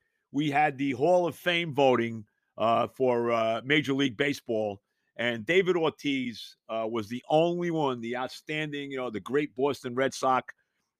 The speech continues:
uh, you know, helped them win, uh, end the curse of the Bambino and win three world championships, over five hundred home runs, Big Papi, all of that.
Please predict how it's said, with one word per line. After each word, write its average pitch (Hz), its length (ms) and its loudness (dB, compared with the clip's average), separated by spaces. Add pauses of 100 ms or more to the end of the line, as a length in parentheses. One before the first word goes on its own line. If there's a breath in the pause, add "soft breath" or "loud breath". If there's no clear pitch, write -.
(160)
uh, 107 360 2
you 117 120 -4
know, 120 260 -2
helped 135 280 0
them 123 200 0
win, 123 300 -4
uh, 120 140 -4
end 139 200 0
the 135 60 -2
curse 131 360 0
of 120 40 -10
the 123 80 -2
Bambino 127 800 2
and 120 100 -8
win 120 160 -6
three 131 240 -4
world 127 280 0
championships, 127 800 -4
over 120 220 0
five 127 300 0
hundred 123 260 -8
home 123 240 -4
runs, 120 260 -8
Big 131 220 -6
Papi, 120 400 -2
all 127 180 4
of 123 60 2
that. 113 280 6